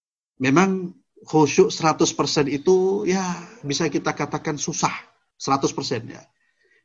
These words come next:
Namun kita berupaya, berusaha untuk bisa mendekati angka maksimal, titik maksimal. Allah yang pertama menyebutkan, "Alladzina hum fi salatihim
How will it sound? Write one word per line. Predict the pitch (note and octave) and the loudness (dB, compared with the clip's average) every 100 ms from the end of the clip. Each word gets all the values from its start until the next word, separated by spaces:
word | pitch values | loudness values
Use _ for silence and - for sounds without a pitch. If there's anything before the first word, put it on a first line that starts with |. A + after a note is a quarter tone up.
| - | -2
Namun | C3+ F3 E3+ | 2 2 2
kita | D#3+ D#3+ | 0 0
berupaya, | D3 D3 E3+ C#3 D3 C#3+ C3 - - _ _ _ | 0 -2 -4 -2 -2 -2 -6 -10 -20 _ _ _
berusaha | - D3+ E3 D3+ - D#3+ C3 B2 - | 0 0 2 0 2 2 2 -4 -2
untuk | F3 D#3+ - F3 C#3 | 0 2 2 0 2
bisa | D3+ C3+ E3+ | 0 2 0
mendekati | E3+ F#3+ E3 D#3 - D#3+ - - G3+ A#2 - _ _ _ | 2 2 2 -2 0 -4 -2 0 2 2 -6 _ _ _
angka | - D#3 D3+ C#3+ C#3+ | -10 -6 -6 -4 -2
maksimal, | B2+ - B2+ A2 F2+ - _ _ _ | -2 -4 -4 -4 -6 -10 _ _ _
titik | G#3+ F#3 G3 C#3+ | 2 4 4 2
maksimal. | C3 - A#2 A2+ - - _ _ _ _ _ - | -4 -4 -6 -8 -12 -20 _ _ _ _ _ 4
Allah | E3+ B3 A3+ | 8 10 10
yang | |
pertama | G#3 G3 A3+ A#3 | 8 6 4 4
menyebutkan, | G#3+ G3+ G3+ G#3 A#3 F#3+ | 4 6 6 6 2 4
"Alladzina | F3+ F3+ E3 G#3 F#3 E3 | 2 2 2 0 0 0
hum | E3+ | 0
fi | E3+ | 2
salatihim | D3+ D3 D3 E3+ E3 C#3+ F3 A#3+ | 2 2 2 2 2 6 6 6